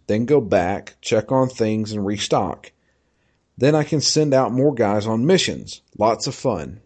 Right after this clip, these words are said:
The bosses aren't crazy hard, but hard enough that it's challenging. It is strange to not be s-,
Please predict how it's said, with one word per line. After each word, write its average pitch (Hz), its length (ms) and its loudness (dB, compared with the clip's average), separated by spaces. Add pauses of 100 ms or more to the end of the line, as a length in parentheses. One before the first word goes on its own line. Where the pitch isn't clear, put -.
(440)
The - 60 -6
bosses 147 440 2
aren't 131 260 -2
crazy 123 340 2
hard, 101 440 0
but 120 100 -2
hard 113 320 2
enough 107 440 -2
that 107 180 2
it's - 140 -4
challenging. 90 680 -6 (580)
It 110 140 2
is 151 160 6
strange 127 500 0
to 123 100 -4
not 113 280 2
be 113 120 0
s-, - 200 -10